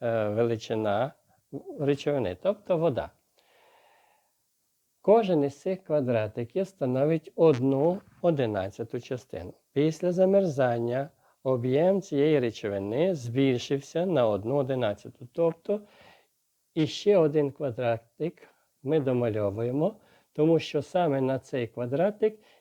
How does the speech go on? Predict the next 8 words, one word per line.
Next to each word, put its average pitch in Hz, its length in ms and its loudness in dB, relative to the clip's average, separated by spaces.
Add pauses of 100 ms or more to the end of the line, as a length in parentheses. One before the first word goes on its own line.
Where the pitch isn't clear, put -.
і 151 140 2
збільшилася 123 840 0
вся, 131 500 -2 (640)
е, 107 420 -4 (140)
весь 135 360 0
об'єм 110 580 -2 (360)
початковий 117 840 -2 (360)
води. 123 380 0